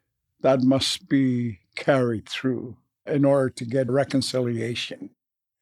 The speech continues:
So those three elements I looked at, and one of the things I see is that the failure and the shortcomings of the First Nations to really understand that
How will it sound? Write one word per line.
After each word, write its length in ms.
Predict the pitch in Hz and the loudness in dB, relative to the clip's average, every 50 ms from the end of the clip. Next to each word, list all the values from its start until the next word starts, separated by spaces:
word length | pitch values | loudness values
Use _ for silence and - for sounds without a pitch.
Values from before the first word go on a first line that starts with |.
| _ _ _ _ _ _ - | _ _ _ _ _ _ 0
So 200 | - 180 180 160 | 4 4 6 6
those 460 | 139 139 185 202 202 196 190 185 - | 6 6 6 6 6 4 4 2 -2
three 480 | - - - 180 185 180 175 170 - - | -6 -2 0 2 4 4 4 4 4 6
elements 600 | 151 151 151 156 143 139 131 123 113 110 - - | 6 6 6 6 6 6 4 4 2 0 2 2
I 100 | 123 123 | 2 2
looked 420 | 127 127 127 143 127 - _ - | 4 2 2 0 0 -2 _ -4
at, 220 | 127 113 117 117 - _ - - - - _ _ _ _ _ _ _ _ _ _ _ _ - | -4 -4 -4 -6 -10 _ -16 -16 -16 -18 _ _ _ _ _ _ _ _ _ _ _ _ 0
and 200 | 156 139 131 131 | 2 4 6 6
one 180 | 135 151 160 | 6 6 6
of 100 | 151 139 | 4 4
the 100 | 123 131 | 2 0
things 520 | - - - 139 135 131 131 131 123 - 123 | 0 0 2 4 4 6 4 4 4 2 2
I 120 | 120 131 | 2 2
see 640 | - - - - 147 143 131 127 120 120 123 123 - _ _ _ | 0 -2 0 2 2 4 4 4 2 0 0 -2 -6 _ _ _
is 300 | 143 147 147 143 123 - | 4 4 4 4 2 4
that 460 | - 143 135 131 131 - - - - - _ _ _ _ _ _ _ _ _ _ _ _ | 4 6 6 6 4 2 -2 -12 -20 -20 _ _ _ _ _ _ _ _ _ _ _ _
the 240 | - - 127 - 139 | -6 -2 2 2 2
failure 1120 | 135 - - 170 175 180 185 190 180 175 147 127 120 117 120 135 135 117 110 - - - _ _ _ | 2 2 2 4 6 6 6 6 4 4 4 4 4 2 0 -2 -6 -10 -12 -14 -18 -20 _ _ _
and 180 | 143 143 139 135 | 0 2 4 4
the 80 | 131 131 | 4 2
shortcomings 920 | - - 170 170 160 - _ - - 156 156 151 147 143 135 135 123 113 | 4 4 4 4 4 2 _ 2 4 4 6 6 6 6 6 4 4 2
of 140 | 139 127 113 | 0 0 2
the 80 | 135 131 | 0 0
First 400 | - - 151 151 139 - - - | 0 2 2 2 2 0 0 0
Nations 520 | 143 135 143 143 135 - 131 120 117 - - | 0 2 2 2 2 0 -2 -2 -2 -2 -2
to 100 | - 123 | 0 2
really 440 | 123 131 143 156 160 160 151 143 135 | 2 4 4 4 4 4 4 4 4
understand 1000 | 131 139 139 135 127 120 - - - - 151 131 131 127 123 117 120 127 131 - _ _ _ _ _ _ _ _ _ _ _ _ - | 4 4 4 4 4 2 0 0 -2 0 0 0 2 2 0 -2 -4 -6 -8 -10 _ _ _ _ _ _ _ _ _ _ _ _ 2
that 240 | 143 139 139 127 | 4 4 4 4